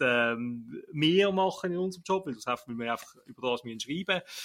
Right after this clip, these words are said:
Ich glaub, die allermeisten Wählerinnen und Wähler, äh, springen schon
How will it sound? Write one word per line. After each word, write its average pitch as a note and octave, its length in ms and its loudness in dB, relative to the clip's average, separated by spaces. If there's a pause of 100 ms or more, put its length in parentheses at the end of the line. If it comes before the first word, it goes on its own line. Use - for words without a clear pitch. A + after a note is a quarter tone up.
(360)
Ich F#2 160 -6
glaub, D3+ 160 0
die D#3 80 0
allermeisten D#3 480 2
Wählerinnen C#3 380 4
und B2 100 -2
Wähler, C#3 520 4
äh, - 1080 -20
springen E3 320 4
schon G#3+ 380 4